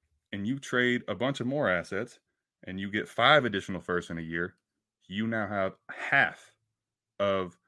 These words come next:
that draft class first round picks. The more you do that, the more leverage you have. It's the same principle as the quarterback hoard. So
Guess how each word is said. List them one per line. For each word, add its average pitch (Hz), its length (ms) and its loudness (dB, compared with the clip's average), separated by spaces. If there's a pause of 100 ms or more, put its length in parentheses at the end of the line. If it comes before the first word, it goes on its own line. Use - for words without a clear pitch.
(360)
that 101 260 0 (420)
draft 95 280 0
class 87 280 -2
first 92 300 -4
round 82 200 -8
picks. - 380 -10 (640)
The 95 60 -4
more 139 220 2
you 147 140 0
do 113 240 0
that, 180 260 0
the 110 80 -2
more 120 220 2
leverage 107 560 0
you 90 120 -10
have. 90 480 -6
It's - 100 -20
the 107 80 -12
same 123 380 -2
principle 101 540 -4
as 95 260 -4
the - 80 -12
quarterback 95 460 -4
hoard. 92 320 -4 (460)
So 104 420 0